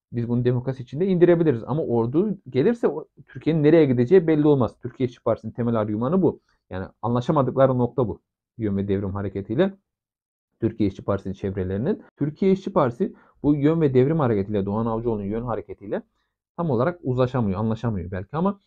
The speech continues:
bin dokuz yüz altmışlara gelindiğinde Türkiye İşçi Partisi en az Yön kadar fırtınalar estiriyor. Arkasında bir rüzgar alıyor, ciddi bir kitle alıyor. Şimdi bu adamlar bin dokuz yüz altmış beş genel seçimlerinde yüzde üçe yakın, iki virgül doksan yedi falan yanlış hatırlamıyorsam bir oy alıyor.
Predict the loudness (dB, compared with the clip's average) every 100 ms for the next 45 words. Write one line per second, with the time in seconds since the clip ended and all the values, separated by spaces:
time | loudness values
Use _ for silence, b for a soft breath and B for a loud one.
0 | _ _ -4 -2 -2 -2 -2 -6 -4 -2
1 | -2 -2 -2 -4 -4 -8 _ -14 -8 -8
2 | -8 -6 -6 -6 -4 -4 -2 -4 -4 -4
3 | -4 -4 -12 -6 -4 -4 -4 -8 -12 -10
4 | -4 -4 -6 -12 -12 -10 -8 -8 -8 -6
5 | -6 -4 -4 -6 -6 _ _ _ _ -8
6 | -8 -8 _ -4 -4 -2 -6 -6 b b
7 | b _ _ -8 0 0 0 -2 -2 -2
8 | -4 -2 -4 -4 -6 -6 -4 -4 -2 -2
9 | -6 -4 -6 -4 -6 -8 -10 _ -4 -4
10 | -4 -6 -4 -4 -4 -8 -10 -6 -4 -4
11 | -6 -8 -8 -8 -8 -8 -6 -4 -4 -8
12 | -12 -12 -10 -6 -4 -4 -6 B B -14
13 | -4 2 4 2 -4